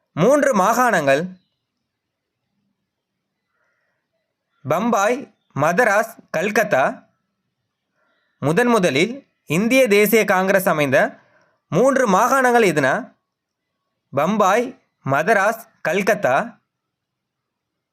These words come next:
அடுத்தது பொறுத்துக கொடுத்துருக்காங்க. தக்கான கலவரங்கள். ஆயிரத்தி எட்நூத்தி எழுவத்தி ஐந்து. பூனா சர்வஜனிக் சபா.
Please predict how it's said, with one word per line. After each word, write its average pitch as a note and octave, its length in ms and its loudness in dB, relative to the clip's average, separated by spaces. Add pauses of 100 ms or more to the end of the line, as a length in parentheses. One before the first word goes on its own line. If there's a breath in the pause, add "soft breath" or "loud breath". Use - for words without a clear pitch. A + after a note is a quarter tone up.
(420)
அடுத்தது C4+ 480 -2
பொறுத்துக C4+ 420 0
கொடுத்துருக்காங்க. F3 720 -2 (640)
தக்கான C#4+ 440 -2
கலவரங்கள். F#3 680 0 (1900)
ஆயிரத்தி C4 540 0
எட்நூத்தி G3+ 400 2
எழுவத்தி G#3+ 280 2
ஐந்து. D3+ 460 -2 (1900)
பூனா C#4+ 300 2
சர்வஜனிக் A#3 640 0
சபா. D#3+ 520 0